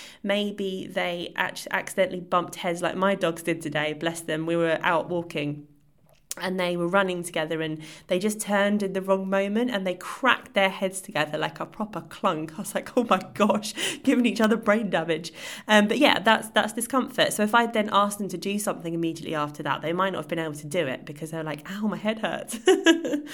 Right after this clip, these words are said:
Um, and then you've obviously got the more kind of intense kinds of pain. So whether that's arthritis or your dog has a lifelong condition or there's something else going on that's painful for your dog.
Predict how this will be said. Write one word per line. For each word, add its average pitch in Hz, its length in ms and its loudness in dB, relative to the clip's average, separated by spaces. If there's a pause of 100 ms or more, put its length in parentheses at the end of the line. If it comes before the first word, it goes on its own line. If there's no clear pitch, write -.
(420)
Um, 233 200 4
and 247 180 4
then 254 140 8
you've 240 180 0
obviously 220 300 -2
got - 280 0
the 196 100 -2
more 185 240 2
kind 180 280 -4
of 180 80 -6
intense 180 460 -6
kinds 170 260 -6
of 170 80 -14
pain. 151 420 -6
So 156 360 -4 (360)
whether 180 180 -4
that's - 240 -2
arthritis 180 1000 -4
or 170 240 -2
your 170 180 -4
dog 180 220 -4
has 180 160 -6
a 170 60 -4
lifelong 170 440 -6
condition 185 800 -6
or 170 180 0
there's 180 200 -2
something 196 340 -4
else 165 180 -4
going 165 300 -8
on 156 160 -6
that's 156 240 -8
painful 156 640 -8
for - 160 -14
your - 140 -6
dog. - 440 -12